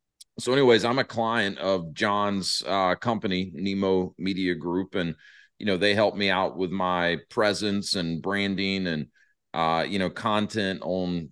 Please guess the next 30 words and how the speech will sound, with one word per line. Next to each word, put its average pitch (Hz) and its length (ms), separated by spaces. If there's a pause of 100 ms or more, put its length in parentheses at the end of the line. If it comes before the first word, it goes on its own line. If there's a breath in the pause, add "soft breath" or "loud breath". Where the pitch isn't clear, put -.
LinkedIn. 101 640
And, 90 300
you - 80
know, 98 120
I, 98 180 (140)
I 95 120
do 107 240
a 101 40
fair 104 220
amount 98 240
of - 160
prospecting 92 800
there 82 200
for 85 460 (380 soft breath)
the, 90 400
the 90 120
franchise 101 540
consulting 104 560
work 71 240 (140)
that 82 160
I 82 100
do 87 260
with 82 200
Path - 320
to 78 80
Freedom. 90 460
And, 76 180 (400 soft breath)
um, 76 480 (100)
it's 101 160
been, 107 400